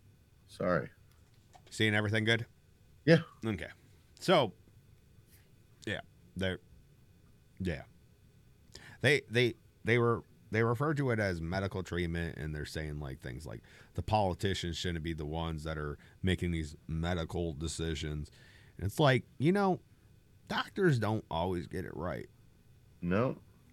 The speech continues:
Speaker 2: Remember when they used to do bloodletting? "Oh, you got a disease? Well, you got too much blood in you. We just gotta cut you open and let some blood spill out. You'll be feeling good by tomorrow."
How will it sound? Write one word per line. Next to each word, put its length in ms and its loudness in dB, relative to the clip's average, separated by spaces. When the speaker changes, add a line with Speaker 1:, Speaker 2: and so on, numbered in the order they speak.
Speaker 2:
Remember 440 6
when 160 2
they 80 6
used 260 4
to 60 2
do 160 4
bloodletting? 720 2
"Oh, 160 12
you 160 10
got 160 12
a 40 10
disease? 600 6
Well, 160 12
you 140 12
got 220 12
too 120 10
much 220 8
blood 300 4
in 160 6
you. 240 4
We 100 -6
just 160 -10
gotta 240 2
cut 260 -10
you 80 -4
open 480 -4
and 220 -12
let 140 -4
some 200 -4
blood 220 -4
spill 200 -8
out. 200 -6
You'll 100 2
be 160 2
feeling 380 4
good 180 -2
by 140 2
tomorrow." 580 0